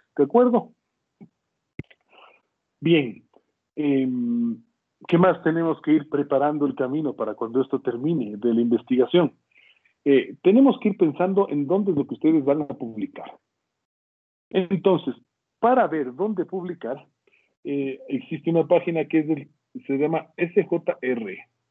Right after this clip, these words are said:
¿sí? Le ponen S J R Ranking o Shimago o lo que sea, pero S J R,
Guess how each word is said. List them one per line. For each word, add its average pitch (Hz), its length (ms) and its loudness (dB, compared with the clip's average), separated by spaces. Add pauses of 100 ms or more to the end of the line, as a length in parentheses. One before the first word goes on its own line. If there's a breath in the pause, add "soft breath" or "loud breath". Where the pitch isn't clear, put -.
(640)
¿sí? 202 260 -4 (240)
Le 143 160 2
ponen 147 340 0
S 143 180 -2
J 143 380 2
R 147 420 4
Ranking 139 520 0
o 120 60 -2
Shimago 147 540 0
o 143 40 2
lo 127 80 -2
que 123 200 -6
sea, 208 180 2
pero 139 220 2
S 147 200 -2
J 165 280 0
R, 214 380 2